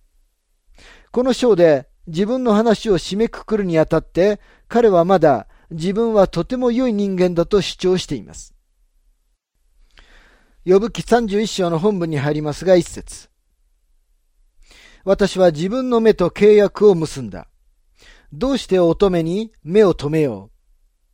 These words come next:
ヨブは自分が清い生活を送ってきたということをとてもはっきりと述べています。彼はそこらを走り回って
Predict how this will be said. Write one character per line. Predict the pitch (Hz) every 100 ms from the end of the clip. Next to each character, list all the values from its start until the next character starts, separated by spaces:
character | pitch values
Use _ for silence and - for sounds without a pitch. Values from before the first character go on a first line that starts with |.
| _ _ _ _ _ _ _ _ _ _ _ _ _ _ _ _ _ _ - _ -
ヨ | 208
ブ | 180
は | 170
自 | 147 185
分 | 233 220
が | 196
清 | - 240 285
い |
生 | 233 208 196
活 | 185 - 190
を | 180 170
送 | 170 - 247
っ |
て | - 220
き | -
た | - 208
と | 196
い | 185
う | 170
こ | 185
と | 214 185
を |
と | - 156
て | 226
も | 240 208
は | 165
っ | 180 _
き | 220
り | 208
と | 190 214
述 | 202
べ | 165
て | -
い | 95
ま | 85
す。 | - - _ _ _ _ _ _ _
彼 | 220 202
は | 180
そ | - 165
こ | 233
ら | 247 233
を |
走 | 151 165 - 214
り | 196
回 | 185
っ | 180
て | - 170 226